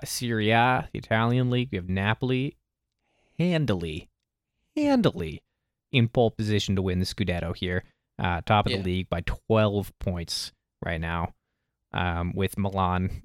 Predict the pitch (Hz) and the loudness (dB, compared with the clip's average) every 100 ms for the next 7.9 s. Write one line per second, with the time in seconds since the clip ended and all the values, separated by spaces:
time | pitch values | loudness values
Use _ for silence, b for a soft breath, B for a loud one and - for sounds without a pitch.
0 | - 104 - 95 - 95 92 - - 110 | -4 -4 0 0 2 2 0 -4 -2 0
1 | 92 87 87 87 - 104 92 92 92 - | 2 0 0 -2 0 0 0 0 -2 0
2 | 90 90 - - 92 87 92 92 95 98 | 0 0 -4 -8 -6 -2 2 2 4 2
3 | 101 - - 95 90 92 92 - 104 95 | 0 -6 -6 -4 -2 -2 -4 -4 -4 -4
4 | - 117 135 - _ _ _ _ _ _ | 2 4 4 2 _ _ _ _ _ _
5 | _ _ _ _ _ _ _ - _ _ | _ _ _ _ _ _ _ -20 _ _
6 | _ _ 98 92 80 95 - 107 107 113 | _ _ 0 2 2 0 4 4 4 4
7 | 113 113 104 92 92 110 127 147 156 | 4 2 2 -2 2 2 8 8 8